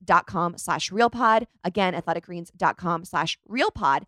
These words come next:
to pick up the ultimate daily nutritional insurance with your first purchase. You'll get a free one-year supply of immune-supporting vitamin D and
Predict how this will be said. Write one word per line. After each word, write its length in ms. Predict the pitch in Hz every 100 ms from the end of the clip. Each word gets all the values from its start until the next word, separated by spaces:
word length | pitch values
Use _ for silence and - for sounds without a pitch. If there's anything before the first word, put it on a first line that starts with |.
| -
to 100 | 247
pick 280 | - 370 -
up 180 | 220 -
the 120 | -
ultimate 480 | 233 240 302 285 214
daily 260 | 180 202 214
nutritional 640 | 180 - 185 - 180 180
insurance 800 | 165 160 170 156 139 - - - -
with 80 |
your 100 | 170
first 280 | 170 202 -
purchase. 420 | 277 302 349 320
You'll 100 | 208
get 120 | 190 151
a 40 |
free 280 | - 196 190
one-year 380 | 180 208 269 277
supply 280 | 247 247
of 80 | 220
immune-supporting 560 | 196 185 185 - 180 180
vitamin 320 | 170 175 170
D 180 | 190 247
and 160 | 185 160